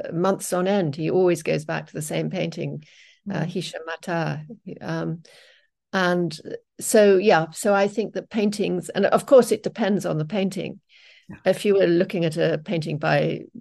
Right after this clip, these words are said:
Speaker 1: Peter Bruegel with all those clashing cymbals and noise, you, you wouldn't, I mean, of course it's not noisy, but it, you feel that it's noisy.
Speaker 2: Yeah.
Speaker 1: Uh, but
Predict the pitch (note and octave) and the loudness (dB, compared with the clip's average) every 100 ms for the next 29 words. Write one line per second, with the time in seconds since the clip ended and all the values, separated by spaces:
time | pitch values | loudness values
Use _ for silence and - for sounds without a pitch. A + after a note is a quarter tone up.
0 | - _ - G3 D3 D#3 F#3+ G3 D#3 C#3+ | -20 _ -6 -4 -4 2 4 4 4 -2
1 | D3 - _ _ _ _ - E3 F3 E3 | -4 -10 _ _ _ _ -8 -6 -2 0
2 | E3+ D#3 - - G3 - F3+ D#3+ D#3 F3+ | 0 -2 -6 -4 -4 -4 -6 -4 -2 -2
3 | D3+ D3 D3 D#3 D#3+ D3+ - - - - | -2 -4 -4 -4 -4 -4 -8 -16 -16 -8
4 | D3+ F3 F#3+ E3+ D3+ D3+ D#3 - - - | -4 2 4 4 2 -2 -6 -10 -8 -6
5 | - F#3 F3 F#3 F3+ F3+ - _ G3 F#3+ | -4 -4 0 2 2 2 -6 _ -2 -2
6 | - F3+ - - G3 F#3+ - D#3 D#3+ - | 0 -2 -2 -6 0 0 0 -6 -6 -6
7 | - - E3 D#3 D3+ D3+ - C#3+ - _ | -8 -4 -4 -4 -6 -10 -16 -16 -18 _
8 | - D#3 D3+ D#3 - A#3 G3+ D#3 - - | -8 -8 -8 -12 0 4 6 4 -2 -6
9 | - C#3+ C#3+ D3+ - D#3+ _ _ - - | -6 -4 -4 -6 -10 -12 _ _ -20 -20
10 | - _ _ - F#3 E3+ F3 E3 - - | -20 _ _ -10 -4 -2 0 -2 -6 -6